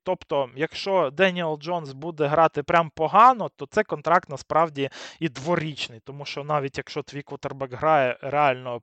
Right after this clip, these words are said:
паскудно, то ти йому не будеш платити сорок мільйонів там, або навіть більше, якщо ти можеш його відрахувати за вісімнадцять. Так що для Giants, е, це такий дуже непоганий компроміс, е, з гравцем, який, е, вимагав від них,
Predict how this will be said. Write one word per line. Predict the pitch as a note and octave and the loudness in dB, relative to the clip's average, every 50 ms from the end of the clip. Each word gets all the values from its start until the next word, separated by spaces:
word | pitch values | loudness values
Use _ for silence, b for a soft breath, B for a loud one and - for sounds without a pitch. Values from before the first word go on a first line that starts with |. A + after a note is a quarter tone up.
| _ _ | _ _
паскудно, | - D3 - - - - B3+ C4 F#3+ D#3+ C#3 B2 _ _ | -6 -6 -6 -6 -12 -12 -12 -12 -10 -12 -14 -14 _ _
то | D3+ D#3 D#3+ D#3 B B B B B B _ | -4 -2 -2 -2 B B B B B B _
ти | _ F3 F#3 | _ 0 0
йому | F#3+ E3+ D#3 D3+ | 0 -2 -4 -8
не | C#3+ D3 | -10 -10
будеш | D#3 D#3 F#3 F#3+ D3 D3 - - | -10 -10 -12 -8 -8 -8 -8 -6
платити | _ D3 C#3+ - F#3+ - - C3+ | _ -8 -4 -4 -4 -4 -4 -10
сорок | - - E3 D3+ D3 C#3 - - | -8 -4 -4 -2 -2 -4 -6 -10
мільйонів | D3 D3 D3 D#3+ E3 G#3+ B3 B3+ A3 F#3+ E3 - | -10 -10 -10 -8 -4 -4 -4 -4 -2 -6 -8 -6
там, | - D3+ C#3+ C#3+ | -6 -8 -6 -6
або | C#3 C#3 C#3+ D3 | -8 -6 -8 -6
навіть | D3 D3 C#3 C3 C3 C3 | -6 -6 -8 -8 -10 -12
більше, | B2 B2+ D#3 F#3+ F3+ E3+ - - D3+ C#3+ C3+ B B B B B | -16 -12 -10 -8 -6 -4 -4 -4 -4 -6 -6 B B B B B
якщо | _ C#3+ C#3+ - - F3 | _ -6 -6 -4 -6 -6
ти | - D3+ | -4 -6
можеш | D3 D3 D3+ C#3+ C#3 C3 - - | -8 -6 -8 -10 -8 -8 -8 -8
його | D3 D3+ C#3+ D#3+ D3+ | -8 -4 -2 -2 -2
відрахувати | C#3 C3 C#3 C3+ B2+ C#3 C#3 - - C#3+ D3+ D#3 - - C3+ | -2 -4 -8 -10 -8 -8 -8 -6 -4 2 4 4 4 2 -4
за | C3 B2+ C3 | -6 -6 -8
вісімнадцять. | B2+ B2+ - - - C3+ C3 B2 A#2 G#2 G2+ - - G2+ _ B B B B B B B B B _ | -8 -6 -6 -6 -6 -8 -8 -10 -8 -8 -8 -10 -14 -20 _ B B B B B B B B B _
Так | - C#3+ - - | -4 -4 -4 -4
що | - - D3+ C#3 C#3 C#3 C3+ C3+ C3+ C3 B2+ C3 | -8 -6 -4 -4 -2 0 0 0 0 -2 -2 -6
для | B2+ C#3 D#3+ D#3 | -4 -4 -4 -4
Giants, | D3 C#3 E3 F#3+ A3 A3 A3 G3+ F3+ - - D#3 | -2 0 2 4 4 4 2 2 -2 -6 -2 0
е, | D3+ D3+ D3+ D3 D3 C#3+ C3+ C3+ C#3 | 0 2 2 0 0 -2 -6 -10 -14
це | - - E3 | -6 -6 -6
такий | D#3+ - D#3+ - - - F3 E3+ E3+ | -6 -6 -8 -10 -8 -8 -6 -6 -6
дуже | C#3 C#3 E3 D#3 E3 | -6 -10 -12 -12 -8
непоганий | E3 D#3+ - - D#3 - E3+ E3 D#3+ D#3 | -10 -10 -6 -6 -2 -2 0 -2 -2 -8
компроміс, | - - D#3 D#3 - D#3+ D#3 E3 F3+ G3 G3 - - C#3+ | -10 -10 -12 -10 -8 -8 -8 -6 -6 -6 -6 -6 -6 -6
е, | C#3 C3+ C3+ C3+ | -4 -4 -4 -6
з | C3 B2 | -6 -8
гравцем, | B2+ C#3+ C#3+ - _ - E3 E3 D#3+ C#3+ | -8 -8 -8 -10 _ -4 -4 -4 -2 -4
який, | C3 C3 - - - D3 D3 D3 C#3+ C#3 | -8 -8 -8 -10 -10 -8 -6 -4 -4 -2
е, | C3+ C3 B2+ A#2+ B2 A#2+ A#2 A#2 | -2 -2 0 -2 -2 -4 -4 -6
вимагав | A#2 A#2+ B2+ C3 C3 C3 B2 D3 D3 C#3+ - - | -8 -8 -12 -10 -10 -6 0 0 0 0 -2 -10
від | B2 A#2+ | -16 -14
них, | C3 C3+ C3 - | -14 -16 -16 -16